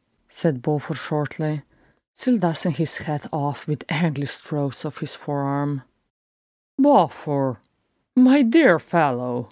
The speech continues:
said another courtier in an oily, welcoming way, but Bofur was in full fettle. Not even a singe and seal proclamation from Durin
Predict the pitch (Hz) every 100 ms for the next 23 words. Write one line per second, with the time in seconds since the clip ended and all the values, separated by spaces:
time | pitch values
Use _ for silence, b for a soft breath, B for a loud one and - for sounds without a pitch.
0 | _ - - 165 147 147 147 147 147 -
1 | 147 139 151 147 147 - 170 175 170 -
2 | 147 151 139 139 123 147 156 139 147 139
3 | 135 135 139 135 123 b b b b 160
4 | 123 139 135 - 143 135 131 - 143 -
5 | - 151 147 139 - 143 139 - 160 151
6 | - _ _ _ _ _ _ _ - 202
7 | 202 180 170 - - - 147 139 147 143
8 | - - - 151 - 151 - 147 143 139
9 | 147 - 151 135 143 143